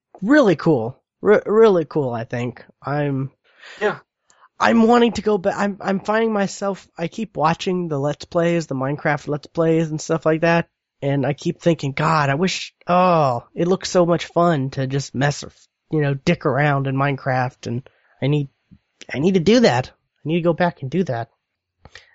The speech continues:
Speaker 1: And being able to, you know, do this and play as Marvel characters, that'd be so cool too.
Speaker 2: Yeah, we haven't done an adventure map in a while.
Speaker 1: Yeah.
Speaker 2: <laughs>
Speaker 1: But this, this,
Speaker 2: That
Speaker 1: this is for,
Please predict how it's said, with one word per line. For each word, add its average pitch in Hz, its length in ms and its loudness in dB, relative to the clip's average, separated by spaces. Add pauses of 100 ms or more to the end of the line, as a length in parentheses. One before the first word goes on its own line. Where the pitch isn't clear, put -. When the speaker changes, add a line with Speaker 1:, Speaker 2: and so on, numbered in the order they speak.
(120)
Speaker 1:
And 127 320 -4
being 156 240 2
able 160 180 2
to, 147 100 -2 (280)
you 147 80 0
know, 135 320 0
do 151 180 0
this 151 380 2
and 127 120 -6
play 143 220 2
as 139 160 2
Marvel 143 340 2
characters, 123 680 -2
that'd 131 200 0
be 135 80 0
so 127 220 -2
cool 139 320 -6
too. 139 340 0 (1300)
Speaker 2:
Yeah, 196 200 -6
we 208 120 -2
haven't 233 240 0
done 196 180 0
an 147 160 -2
adventure 135 320 -2
map 113 240 -6
in 113 60 -6
a 117 100 -4
while. 117 400 -4 (480)
Speaker 1:
Yeah. 120 300 4 (680)
Speaker 2:
<laughs> 202 800 2 (380)
Speaker 1:
But 139 200 2
this, 180 180 4
this, 190 240 6
Speaker 2:
That - 180 4 (320)
Speaker 1:
this 208 260 4
is 180 140 -8
for, 160 560 4